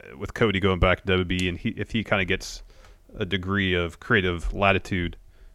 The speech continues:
that very few people get, and p-, and people that may have left at W W E for that reason, 'cause they weren't getting, getting any creative latitude, see that, can negotiate that for themselves, it's entirely possible. I don't think it's likely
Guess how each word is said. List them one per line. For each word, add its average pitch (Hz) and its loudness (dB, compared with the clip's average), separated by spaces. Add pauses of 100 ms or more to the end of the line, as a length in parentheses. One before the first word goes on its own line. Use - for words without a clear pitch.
(240)
that 92 2
very 98 4
few 101 -4
people 92 -2
get, 90 0
and 92 -8
p-, - -16
and 90 -12
people 92 -4
that 90 -6
may 104 -4
have 90 0
left 131 4
at 101 -10
W 90 0
W 87 -4
E - -2
for 90 -6
that 85 -4
reason, 87 -6
'cause - -14
they 98 0
weren't 143 4
getting, 87 0
getting 95 0
any 85 -2
creative 87 -2
latitude, 87 -4
see 170 4
that, 92 2 (200)
can 95 -4
negotiate 98 4
that 95 4
for - -12
themselves, 127 2 (360)
it's - -20
entirely 247 4
possible. - 0 (1080)
I 120 4
don't 160 8
think 143 6
it's - 2
likely 156 2